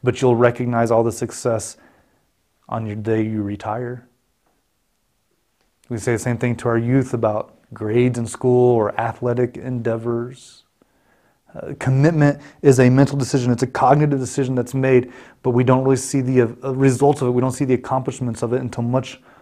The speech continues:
much later. What about our commitment to God? Psalm thirty-seven, verse five says, "Commit your way to the Lord.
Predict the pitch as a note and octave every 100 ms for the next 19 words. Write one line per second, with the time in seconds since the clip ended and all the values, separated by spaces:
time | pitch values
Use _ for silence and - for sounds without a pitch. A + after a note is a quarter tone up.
0 | _ - B2 B2+ - - _ _ _ _
1 | _ A#2+ B2 A#2+ G#2 G#2+ A#2+ - _ _
2 | _ _ _ _ _ _ _ _ _ _
3 | - C3 C#3 C3 B2 A#2+ A#2+ A#2 A2+ -
4 | _ _ _ _ _ _ - G#2+ G#2+ -
5 | A2 _ _ _ _ _ _ _ _ _
6 | _ _ _ _ - - C#3 C3 B2+ B2+
7 | - - C3 B2 A#2+ A#2 - B2+ A#2 A2+
8 | A2+ A2 - A2 G#2+ - A#2+ - - -
9 | A2+ A#2+ D3 - _ _ _ _ C#3 A#2+
10 | A#2 B2 A#2+ A#2+ A#2+ A2+ A#2 B2+ G#2+ G2+